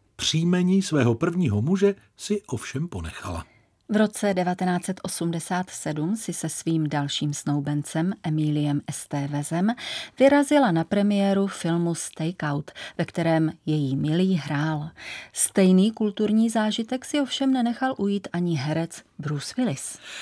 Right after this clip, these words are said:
Speaker 1: Řekněme, že se tento filmový večer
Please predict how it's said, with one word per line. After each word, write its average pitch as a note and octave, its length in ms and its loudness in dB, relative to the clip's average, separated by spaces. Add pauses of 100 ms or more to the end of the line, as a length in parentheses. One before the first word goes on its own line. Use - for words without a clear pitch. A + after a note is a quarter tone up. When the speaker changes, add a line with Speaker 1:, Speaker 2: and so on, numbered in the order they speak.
(220)
Speaker 1:
Řekněme, F3+ 600 2
že D3+ 120 4
se D3+ 140 2
tento D3+ 460 2 (100)
filmový D#3 640 4
večer C3+ 460 2